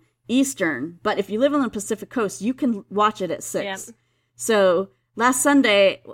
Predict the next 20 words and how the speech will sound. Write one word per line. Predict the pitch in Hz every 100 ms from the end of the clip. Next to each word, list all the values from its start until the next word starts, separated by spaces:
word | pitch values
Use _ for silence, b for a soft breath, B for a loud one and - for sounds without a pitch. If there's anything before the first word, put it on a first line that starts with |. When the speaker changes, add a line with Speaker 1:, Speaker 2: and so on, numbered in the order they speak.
| -
Speaker 1:
the | 202 190 175
last | 202 220 240 -
year, | 262 240 226
it | 196
was, | 208
like, | 196
Sunday, | - 196 185 180 180
it's, | - -
like, | 131
six | - - 196 -
P | - 185
M. | 175 170 180
I'm | 190
like, | 180 -
"Let's | -
put | - 403
Anna | 247 240 302
to | 202
bed | - 185
early." | 151 147 104